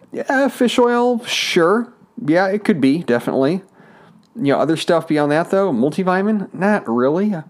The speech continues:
know, ironically enough, the majority of food that we eat today is fortified, so most people are actually not so nutrient deficient overall. Maybe in specific things, but,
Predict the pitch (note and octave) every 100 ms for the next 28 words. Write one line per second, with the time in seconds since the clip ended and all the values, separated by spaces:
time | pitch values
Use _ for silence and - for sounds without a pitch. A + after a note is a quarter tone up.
0 | - - - _ - - C#3+ C#3 E3 -
1 | E3+ D#3 G3 - - - A#2+ G#2+ A#2+ C#3+
2 | C3+ D3+ C3+ - B2 A#2+ C#3 A2 B2+ A#2+
3 | - A2+ B2+ - F3+ F#3+ F#3+ - C3+ C3
4 | B2+ - - - - - - F3+ - G#3+
5 | C4+ F4+ D#4+ F#3+ D#3+ F#3 - F3 D#3+ D#3+
6 | - - - D3 D3 C#3+ C3+ - - -
7 | - C3 D#3 D#3+ - D3+ A2+ - E3 D3+
8 | C#3 B2 C3 A#2 C3+ A2 A2 F3 A3+ F#3+
9 | - F3+ E3+ - C4+ G#3 C#3 - B2 A2+